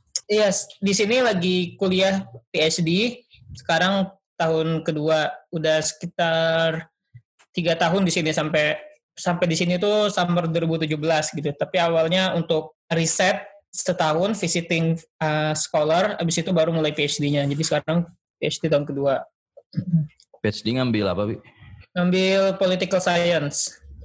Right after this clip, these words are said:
Speaker 2: Hmm. Jadi kegiatannya apa kalau sekarang?
Speaker 1: Kegiatan di, di rumah aja sih ya, kuliah itu online kan.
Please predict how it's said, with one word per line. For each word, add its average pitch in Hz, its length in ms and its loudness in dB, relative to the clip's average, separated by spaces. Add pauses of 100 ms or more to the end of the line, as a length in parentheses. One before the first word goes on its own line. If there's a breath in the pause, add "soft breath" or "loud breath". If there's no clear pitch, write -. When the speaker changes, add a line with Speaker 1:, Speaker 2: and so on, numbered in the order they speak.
(120)
Speaker 2:
Hmm. 82 480 -2 (1000)
Jadi 104 160 -2
kegiatannya 131 560 -2
apa 98 180 -4
kalau 92 160 0
sekarang? 85 400 -2 (440)
Speaker 1:
Kegiatan 277 560 0
di, 190 160 -4
di 202 160 2
rumah 196 320 2
aja 262 160 0
sih 254 240 2
ya, 202 80 -2
kuliah 180 360 0
itu 180 160 -2
online 165 440 2
kan. 151 240 2